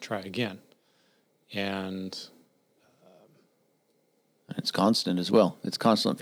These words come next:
Speaker 2: feedback. It's a constant loop. Like, I try this, didn't work, try this, didn't work, try this, success. Try this, didn't work, try this, didn't work.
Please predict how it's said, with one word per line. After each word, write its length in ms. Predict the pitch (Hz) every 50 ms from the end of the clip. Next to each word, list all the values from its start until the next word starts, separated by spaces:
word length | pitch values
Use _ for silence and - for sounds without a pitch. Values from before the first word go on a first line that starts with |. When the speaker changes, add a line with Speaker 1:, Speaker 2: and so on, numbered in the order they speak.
| 107 92
Speaker 2:
feedback. 260 | 80 90 80 80 -
It's 160 | - - 92
a 40 | 92
constant 420 | - - 104 95 92 - 92 82
loop. 240 | 90 110 104 85 -
Like, 160 | 85 78 -
I 40 | -
try 220 | - - 107 95 98
this, 180 | 107 110 101
didn't 220 | - - 104 95 90
work, 160 | 87 95 -
try 140 | - 90 87
this, 180 | 101 104 101
didn't 220 | - - 92 90 90
work, 160 | 92 98 -
try 180 | - 90 87
this, 220 | 101 110 - - -
success. 480 | - - - 107 - - - - - - - - - - - _ _
Try 160 | - - 90 90
this, 120 | 107 101
didn't 200 | - - 90 85
work, 160 | 87 87 90 -
try 140 | 90 82 85
this, 140 | 92 - - -
didn't 260 | - 87 - - -
work. 200 | - 95 98 -